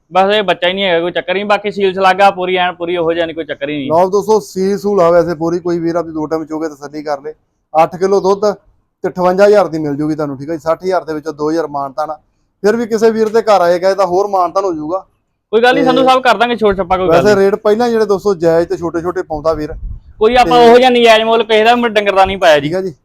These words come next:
Speaker 2: ਤੇ ਕਰਨ ਨੂੰ ਮੈਨੂੰ ਲੱਗਦਾ ਵੀ ਇਹੋ ਜਿਹੇ ਪਸ਼ੂਆਂ ਦਾ ਵੀ ਵੀਰ ਆਪੋ ਆਪਣੀ ਸਮਝ ਆ, ਜਿੰਨਾ ਮਰਜ਼ੀ ਮੁੱਲ ਕਰੀ ਜਾਣ, ਪਰ
Speaker 1: ਸੰਧੂ
Speaker 2: ਇਹ
Speaker 1: ਸਾਹਿਬ,
Speaker 2: ਬੱਚਾ
Speaker 1: ਪਚਵੰਜਾ ਹਜ਼ਾਰ ਦੀ ਮੈਂ ਵੇਖਦੀ, ਵੇਖਣ ਨੂੰ ਆਪਾਂ ਨੂੰ ਪਤਾ ਸਾਰਾ
Speaker 2: ਹਾਂ,
Speaker 1: ਕੁਛ।
Speaker 2: ਬਿਲਕੁਲ।
Speaker 1: ਆਪਾਂ ਜਾਇਜ਼ ਲਈ ਜਾਇਜ਼ ਹੀ ਦੇ ਦੇਣੀ ਆ।
Speaker 2: ਸਹੀ ਆ ਜੀ।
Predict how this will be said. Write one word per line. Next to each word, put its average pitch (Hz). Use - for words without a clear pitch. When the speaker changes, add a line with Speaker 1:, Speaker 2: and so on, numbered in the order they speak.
Speaker 2:
ਤੇ 165
ਕਰਨ 175
ਨੂੰ 220
ਮੈਨੂੰ 220
ਲੱਗਦਾ 220
ਵੀ 220
ਇਹੋ 214
ਜਿਹੇ 220
ਪਸ਼ੂਆਂ 202
ਦਾ 202
ਵੀ 196
ਵੀਰ 190
ਆਪੋ 175
ਆਪਣੀ 185
ਸਮਝ 180
ਆ, 185
ਜਿੰਨਾ 175
ਮਰਜ਼ੀ 170
ਮੁੱਲ 180
ਕਰੀ 170
ਜਾਣ, 190
ਪਰ 185
Speaker 1:
ਸੰਧੂ 185
Speaker 2:
ਇਹ 196
Speaker 1:
ਸਾਹਿਬ, 202
Speaker 2:
ਬੱਚਾ 208
Speaker 1:
ਪਚਵੰਜਾ 185
ਹਜ਼ਾਰ 196
ਦੀ 190
ਮੈਂ 185
ਵੇਖਦੀ, 175
ਵੇਖਣ 170
ਨੂੰ 170
ਆਪਾਂ 175
ਨੂੰ 202
ਪਤਾ 170
ਸਾਰਾ 160
Speaker 2:
ਹਾਂ, 156
Speaker 1:
ਕੁਛ। 143
Speaker 2:
ਬਿਲਕੁਲ। 147
Speaker 1:
ਆਪਾਂ 190
ਜਾਇਜ਼ 202
ਲਈ 214
ਜਾਇਜ਼ 196
ਹੀ 214
ਦੇ 185
ਦੇਣੀ 160
ਆ। 139
Speaker 2:
ਸਹੀ 151
ਆ 135
ਜੀ। 123